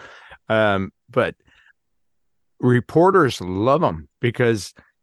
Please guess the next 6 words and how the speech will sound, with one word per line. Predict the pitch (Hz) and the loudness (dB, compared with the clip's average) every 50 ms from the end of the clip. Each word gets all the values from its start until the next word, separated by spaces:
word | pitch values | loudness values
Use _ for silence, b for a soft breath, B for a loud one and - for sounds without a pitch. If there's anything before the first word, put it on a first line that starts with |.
| _ _ _ _ _ _ _ _ _ - - | _ _ _ _ _ _ _ _ _ -14 -4
Carroll | - 143 151 175 175 143 123 | 0 2 2 4 4 2 0
just | 101 117 131 117 - - | 0 -2 -2 -2 -4 -8
rambles | - 87 87 98 107 110 123 151 139 98 92 98 104 107 107 - - - | -12 -8 -4 0 0 2 0 0 -2 -4 -4 -4 -4 -6 -8 -10 -8 -4
and | 117 113 113 104 101 - - | -2 -2 -2 -2 -6 -8 -4
they, | - 117 113 - - 120 120 - _ _ - - | -2 0 0 0 -2 -6 -8 -8 _ _ -4 -2
they | 127 120 117 - | 0 0 0 -2